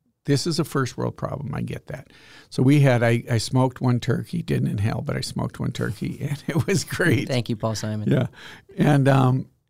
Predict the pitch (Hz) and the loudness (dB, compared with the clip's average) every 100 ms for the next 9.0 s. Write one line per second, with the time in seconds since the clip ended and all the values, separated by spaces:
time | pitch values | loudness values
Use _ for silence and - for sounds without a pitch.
0 | - 151 151 147 143 123 - 139 127 147 | -2 2 4 4 2 2 0 0 2 2
1 | 131 127 123 120 113 110 110 107 104 107 | 2 2 2 2 4 2 0 0 -2 -2
2 | - - 104 117 113 110 107 123 117 95 | -8 -6 -2 0 0 -2 -4 -2 -4 -2
3 | 123 117 104 - 123 110 139 - - - | -2 -2 -2 -2 -4 -4 -6 -8 -8 -8
4 | _ - 120 120 - 120 110 123 120 - | _ -8 -6 -6 -6 -4 -4 -4 -6 -6
5 | - - 60 58 - - 120 - - 131 | -8 -6 -6 -6 -6 -4 -4 -6 -4 -2
6 | 175 175 143 127 117 117 110 104 101 95 | -2 -2 0 -2 -2 -4 -4 -6 -6 -6
7 | - _ _ _ - 101 85 87 - - | -10 _ _ _ -12 -10 -10 -12 -10 -10
8 | 92 95 - - - 131 143 175 175 208 | -10 -14 -14 -12 -6 -2 -4 -4 -10 -8